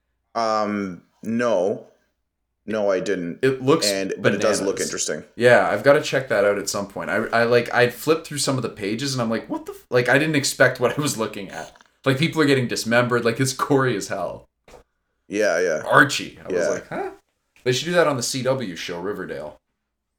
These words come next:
Speaker 2: And just have, like, the Predator
Speaker 1: That just had the Predator show up?
Speaker 2: guest star and start
Speaker 1: <laughs>
Speaker 2: mutilating everybody. It'd be
Speaker 1: It just
Speaker 2: a <laughs> much more entertaining show. Not that I've seen a lot of
Speaker 1: Yeah.
Speaker 2: it, but
Speaker 1: Yeah. What, eh, what, uh, um, what color is the Predator's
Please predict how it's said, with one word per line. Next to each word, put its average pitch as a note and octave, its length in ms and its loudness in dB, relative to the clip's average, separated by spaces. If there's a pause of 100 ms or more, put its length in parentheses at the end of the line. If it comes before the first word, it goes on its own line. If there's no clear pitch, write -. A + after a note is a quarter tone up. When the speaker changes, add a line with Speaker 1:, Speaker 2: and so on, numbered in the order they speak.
(300)
Speaker 2:
And F#2 120 -12
just G2 180 -8
have, F#2+ 260 -2
like, F#2 180 -6
the - 60 -10
Predator G2 600 -6
Speaker 1:
That E3 160 0
just F#3+ 220 2
had D#3 180 2
the D#3+ 80 -2
Predator C#3 340 2
show A#2 300 2
up? C#3 160 2
Speaker 2:
guest C#3 200 6
star C3+ 320 6
and C3 140 2
start A#2 300 0
Speaker 1:
<laughs> - 0 -
Speaker 2:
mutilating B2 680 2
everybody. F2 400 -4
It'd F2+ 160 -12
be A#2 100 -2
Speaker 1:
It A#2 60 0
just C3 180 2 (320)
Speaker 2:
a C3 100 2
<laughs> - 20 -2
much C3 260 0
more A#2 160 -2
entertaining G#2 400 -8
show. D2 340 -10 (1400)
Not A2+ 160 -4
that G#2 100 -2
I've - 120 -2
seen F2+ 180 -10
a D#2+ 60 -10
lot D2+ 140 -8
of - 60 -4
Speaker 1:
Yeah. D#3+ 220 4
Speaker 2:
it, - 40 -4
but - 220 -14 (600)
Speaker 1:
Yeah. F#2+ 240 -2 (200)
What, E3 220 2
eh, E3 80 4
what, D3 260 0
uh, A#2+ 500 0 (140)
um, G2 380 -6 (840)
what C3+ 160 -2
color G3 220 2
is C#3+ 100 -2
the A#2 80 -2
Predator's A#2 760 -2